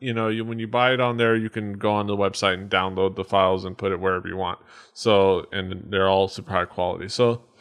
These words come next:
go check it out. Check 'em out on bi-, on Binal. Uh, uh, it's a fun word to say, uh, and it's a cool website that, you know, gives money. You'll, you'll support really cool artists,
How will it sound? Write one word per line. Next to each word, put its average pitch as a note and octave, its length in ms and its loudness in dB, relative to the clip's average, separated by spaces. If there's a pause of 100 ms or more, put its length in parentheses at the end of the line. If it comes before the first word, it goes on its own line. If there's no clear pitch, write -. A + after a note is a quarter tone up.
(320)
go C#3 160 0
check F#3 220 2
it F#3+ 100 0
out. F#3 280 2
Check D#3+ 180 2
'em E3+ 140 2
out F3 120 0
on F3 160 -2
bi-, D3 240 2
on A#2+ 400 0
Binal. B2+ 480 0 (460)
Uh, G#2 540 -2 (1000)
uh, F#2+ 840 2
it's - 140 -18
a - 40 -18
fun A#2+ 240 -2
word A#2 200 0
to G#2 60 -6
say, F#2+ 420 4 (180)
uh, E2+ 320 -4 (120)
and F2 180 -4
it's D#2+ 100 -6
a - 40 -16
cool G2+ 200 -4
website F2 500 0
that, E2 180 -2 (120)
you D#2+ 120 -10
know, D2 120 -8
gives G2 240 -6
money. A2 280 -4
You'll, G#2 240 -4
you'll A2 140 2
support A#2+ 600 2 (720)
really G#2 280 2
cool G2 260 2
artists, F2 580 2